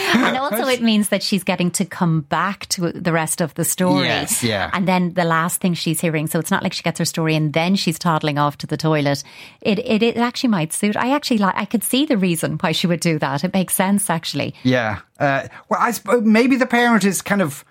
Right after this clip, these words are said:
Speaker 2: wondering, will she be like this forever? Or they hadn't seen any sign of change in, in the sense of
Speaker 1: Yeah,
Speaker 2: this
Speaker 1: and, I
Speaker 2: particular
Speaker 1: mean, she
Speaker 2: routine,
Speaker 1: is
Speaker 2: which is only three.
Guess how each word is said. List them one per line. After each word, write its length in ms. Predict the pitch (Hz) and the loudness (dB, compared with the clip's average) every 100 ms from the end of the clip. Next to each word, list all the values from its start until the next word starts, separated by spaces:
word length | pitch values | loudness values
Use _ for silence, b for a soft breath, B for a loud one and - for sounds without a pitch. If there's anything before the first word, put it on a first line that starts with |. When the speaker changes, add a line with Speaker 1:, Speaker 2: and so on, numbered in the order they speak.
| _ _ | _ _
Speaker 2:
wondering, 480 | 127 165 160 156 143 | 0 2 2 4 4
will 100 | 127 | 4
she 160 | 143 | 2
be 160 | 135 147 | 2 2
like 180 | 131 117 | 0 0
this 160 | 127 | -2
forever? 480 | - 131 139 151 127 107 104 | 0 -2 0 -2 0 0 2
Or 240 | 135 127 | 2 2
they 100 | 120 | 0
hadn't 340 | 127 160 135 | 0 0 0
seen 240 | - 156 139 | 0 2 4
any 200 | 131 127 | 4 2
sign 360 | - 139 131 117 | 0 0 0 -2
of 100 | - | -2
change 760 | 156 156 131 95 78 73 - | -2 0 0 -4 -6 -8 -6
in, 220 | 107 104 | -2 -4
in 160 | - 117 | -2 -2
the 80 | 208 | 0
sense 320 | 135 113 277 | 0 0 2
of 80 | 294 | 2
Speaker 1:
Yeah, 220 | 320 226 | 2 0
Speaker 2:
this 120 | - | -2
Speaker 1:
and, 100 | 233 | -2
I 40 | |
Speaker 2:
particular 240 | 240 240 247 | 0 2 2
Speaker 1:
mean, 40 | 220 | 2
she 60 | 262 | 0
Speaker 2:
routine, 240 | - 113 107 | 2 0 0
Speaker 1:
is 40 | |
Speaker 2:
which 140 | 156 | 0
is 140 | 196 233 | 0 2
only 160 | 214 | 2
three. 340 | 104 - 123 | 0 -4 -4